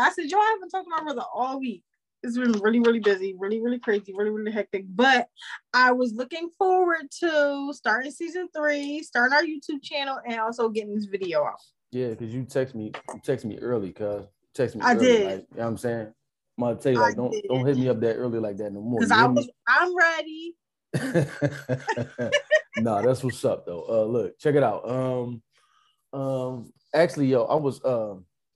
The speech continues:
Speaker 2: out, right? You know, looking at everything that the people from Ukraine going through, everything that everybody going through. I don't even know if we know how to be humans. You know what I'm saying?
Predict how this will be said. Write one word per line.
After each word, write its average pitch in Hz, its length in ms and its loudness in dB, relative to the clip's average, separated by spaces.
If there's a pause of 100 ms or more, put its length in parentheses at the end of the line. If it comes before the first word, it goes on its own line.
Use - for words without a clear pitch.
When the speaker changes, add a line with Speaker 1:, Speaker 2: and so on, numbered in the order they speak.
(140)
Speaker 2:
out, 139 220 4
right? 135 260 0
You 214 100 -4
know, 156 340 -2
looking 185 320 -4
at 156 120 -4
everything 156 340 -4
that 135 80 -2
the 123 80 -14
people 139 220 -10
from 131 100 -6
Ukraine 135 420 -4
going 131 200 -2
through, 131 180 -4
everything 127 280 -2
that 120 80 0
everybody 120 300 2
going 117 220 -8
through. 123 200 -6 (380)
I - 60 0
don't 339 160 4
even 165 240 -2
know 165 300 0
if 123 80 -4
we 147 280 -6
know 147 280 -2
how 143 200 2
to 120 80 0
be 123 220 -6
humans. 117 640 -6
You 101 80 -10
know 123 60 -4
what 127 60 -4
I'm 120 80 -6
saying? 139 360 -10